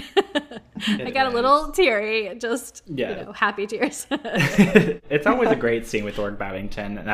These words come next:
Speaker 2: I, I think he, and I've said this before, he's the best male Austen character that's, I think, in any adaptation I've watched, just because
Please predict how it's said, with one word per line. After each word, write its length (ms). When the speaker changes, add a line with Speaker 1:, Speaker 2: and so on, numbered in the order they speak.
Speaker 2:
I, 600
I 140
think 260
he, 280
and 280
I've 280
said 120
this 140
before, 320
he's 280
the 420
best 640
male 680
Austen 460
character 540
that's, 480
I 140
think, 220
in 100
any 300
adaptation 500
I've 320
watched, 480
just 280
because 800